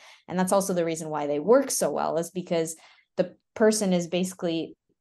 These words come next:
what they were eating, right? Let's say it was that broccoli. "Oh, it came up on my food sensitivity test.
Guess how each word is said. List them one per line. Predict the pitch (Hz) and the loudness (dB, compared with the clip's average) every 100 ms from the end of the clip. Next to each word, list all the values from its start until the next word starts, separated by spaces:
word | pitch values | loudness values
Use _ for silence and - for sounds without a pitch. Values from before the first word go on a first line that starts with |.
| _ | _
what | 175 175 185 165 | -2 2 4 4
they | 185 | 2
were | 170 214 233 | 4 6 6
eating, | - 156 180 208 190 | 2 -2 -4 -4 -4
right? | 165 156 | -4 -4
Let's | - 165 - | -4 -6 -6
say | 165 | -4
it | 160 | -2
was | 160 160 | -2 -2
that | 160 147 143 | -2 -4 -2
broccoli. | 160 170 165 147 147 - - _ | -2 -2 -2 -4 -4 -8 -20 _
"Oh, | 285 302 | 4 6
it | - | 4
came | - 180 | 2 0
up | 190 190 | 2 2
on | 220 | 2
my | 233 | 0
food | 254 277 | 0 -2
sensitivity | 262 320 320 - 339 349 277 | 0 -2 -4 -6 -2 0 0
test. | 262 214 208 | 0 -2 -2